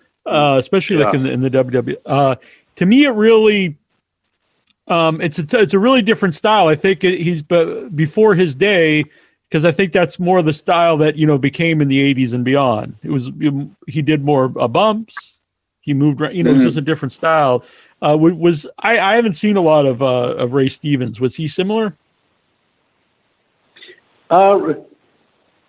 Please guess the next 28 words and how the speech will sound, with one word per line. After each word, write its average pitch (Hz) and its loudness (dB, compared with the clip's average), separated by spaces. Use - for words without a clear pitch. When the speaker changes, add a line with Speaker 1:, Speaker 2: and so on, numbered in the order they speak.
Speaker 2:
no, 202 2
it, 202 0
it, - -6
it's - -2
kind 220 2
of, 190 2
no, 196 0
Ray 233 4
didn't 202 -2
fly 180 2
it - -6
as 139 2
much, 156 0
as 151 2
much 185 0
as 135 0
Pat. 131 -2
Ray 202 2
flew, 180 4
Speaker 1:
Mm-hmm. 151 -6
Speaker 2:
you 160 8
know, 143 6
when 147 4
he 147 6
had 147 4
to. 82 -10
It, 127 0
like, 139 4